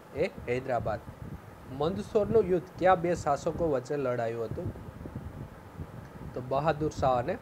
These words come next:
હુમાયુ વચ્ચે. જય હિન્દ સૂત્ર કયા રાજનેતાએ આપ્યું છે?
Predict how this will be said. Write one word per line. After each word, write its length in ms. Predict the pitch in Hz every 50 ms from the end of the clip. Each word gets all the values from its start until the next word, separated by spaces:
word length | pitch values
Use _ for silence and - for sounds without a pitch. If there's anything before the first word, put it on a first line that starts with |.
| - -
હુમાયુ 380 | 131 131 143 143 131 127 120 117
વચ્ચે. 300 | 117 110 - - 151 - - - - - - - - - - - - -
જય 140 | - 160 196
હિન્દ 240 | 220 226 240 233
સૂત્ર 460 | 214 - - - - - - 160 117 - - - - - - - - - -
કયા 200 | 170 185 202 202
રાજનેતાએ 680 | 180 170 160 147 160 147 143 139 127 139 143 143 185
આપ્યું 480 | - - 151 139 123 - 131 127 123 117
છે? 160 | - 147 170